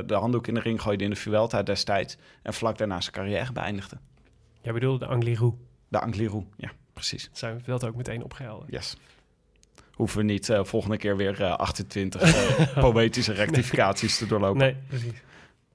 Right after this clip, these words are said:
Speaker 1: Eh, maar dit, eh, dit was, eh, dus voor Indurain en voor de Spanjaarden natuurlijk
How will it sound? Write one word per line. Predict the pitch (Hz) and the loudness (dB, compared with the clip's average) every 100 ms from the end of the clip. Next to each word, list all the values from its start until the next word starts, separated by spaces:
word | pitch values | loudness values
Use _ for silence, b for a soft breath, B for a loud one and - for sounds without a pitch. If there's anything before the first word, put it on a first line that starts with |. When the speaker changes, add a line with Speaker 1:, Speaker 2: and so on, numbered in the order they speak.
| _ - | _ 0
Speaker 1:
Eh, | 127 120 | 6 6
maar | 123 131 | 6 4
dit, | 147 135 | 2 0
eh, | 135 123 | 2 2
dit | 139 131 | 2 -2
was, | 120 - | -2 0
eh, | 117 110 | 0 0
dus | 117 - | 0 -2
voor | 123 | -2
Indurain | - 127 113 110 98 | 2 2 4 4 4
en | 82 107 | 0 -2
voor | - | -2
de | 110 | -4
Spanjaarden | - 107 101 90 98 90 | 0 0 2 -2 -4 -8
natuurlijk | 92 107 - | -8 -10 -8